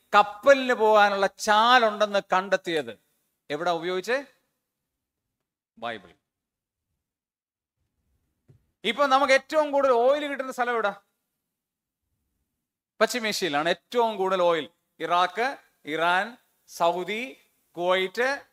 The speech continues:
മുതലായ പശ്ചിമേഷ്യയിലാണ് ഏറ്റവും കൂടുതൽ ഓയിൽ ഉള്ളത്, പെട്രോൾ ഉൽപ്പന്നങ്ങളുള്ളത്. ഇത് കണ്ടെത്താൻ കാരണം എന്നാണെന്നറിയോ? കണ്ടെത്താൻ കാരണം എന്നറിയോ? ഉൽപ്പത്തി പുസ്തകം അഞ്ചാം അധ്യായത്തിൽ, സോറി, ആറാം അധ്യായത്തിൽ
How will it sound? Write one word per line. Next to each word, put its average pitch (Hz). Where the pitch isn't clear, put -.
മുതലായ 214
പശ്ചിമേഷ്യയിലാണ് 254
ഏറ്റവും 285
കൂടുതൽ 254
ഓയിൽ 262
ഉള്ളത്, 131
പെട്രോൾ 240
ഉൽപ്പന്നങ്ങളുള്ളത്. 220
ഇത് 185
കണ്ടെത്താൻ 202
കാരണം 208
എന്നാണെന്നറിയോ? 185
കണ്ടെത്താൻ 180
കാരണം 180
എന്നറിയോ? 110
ഉൽപ്പത്തി 202
പുസ്തകം 151
അഞ്ചാം 185
അധ്യായത്തിൽ, 147
സോറി, 156
ആറാം 190
അധ്യായത്തിൽ 160